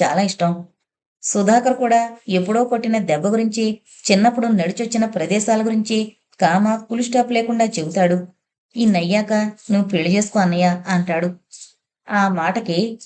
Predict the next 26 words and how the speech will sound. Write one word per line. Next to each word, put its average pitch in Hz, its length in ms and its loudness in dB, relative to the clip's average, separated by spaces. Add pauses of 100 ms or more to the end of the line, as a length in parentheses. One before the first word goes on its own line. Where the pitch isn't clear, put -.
(120)
డూప్లే 226 340 4
మొహం 202 340 2
రివర్స్ 175 340 -2
అయిపోతుంది. 175 600 0 (300)
ప్రతిసారి 233 560 2
మాదిరే 226 540 -2
ఈసారి 214 320 0
కూడా 202 360 0
"సుధాకర్ 208 500 0 (160)
అన్నని 180 320 2
పెళ్లి 180 280 -2
చేసుకో" 226 540 0
అన్నాడు. 170 420 -2 (680)
డూప్లే 226 360 2
మొహం 208 320 2
నల్లబడింది. 175 680 -2 (320)
అతను 190 260 2
వెంటనే 190 480 0
జవాబు 175 380 -2
చెప్పలేకపోయాడు. 175 880 0 (440)
సుధాకర్ 233 640 2
అతని 220 300 0
జవాబు 170 400 -2
కోసం 220 320 -2
ఎదురు 196 420 -2
చూడలేదు. 175 540 0